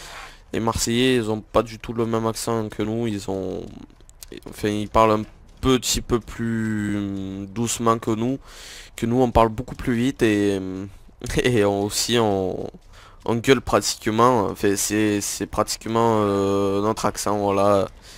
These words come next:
On n'y peut rien, quoi. Euh, c'est, c'est notre vie, et puis voilà.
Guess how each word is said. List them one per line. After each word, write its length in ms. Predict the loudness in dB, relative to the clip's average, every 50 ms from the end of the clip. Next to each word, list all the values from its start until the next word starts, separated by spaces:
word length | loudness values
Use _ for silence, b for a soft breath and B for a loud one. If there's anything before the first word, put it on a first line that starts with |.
| B B B B B
On 80 | 0 2
n'y 100 | 2 2
peut 140 | 4 6 8
rien, 320 | 8 8 8 8 6 4
quoi. 260 | 4 4 4 4 4 4
Euh, 260 | 2 0 0 0 -2
c'est, 500 | -2 -4 -6 -4 -4 -2 -2 -2 -4 -4 -8 -10 -14 B B B B B B B B B B B B B B B B B B B B B B B B B B B
c'est 540 | -10 -8 -6 -6 -6 -2 2 4 6 6 6
notre 380 | 6 4 2 2 0 -2 -2
vie, 320 | -2 -2 -2 -2 -2 -2 -4
et 40 | -6
puis 220 | -8 -10 -14 -14 -12
voilà. 380 | -10 -6 -4 -4 -4 -4 -6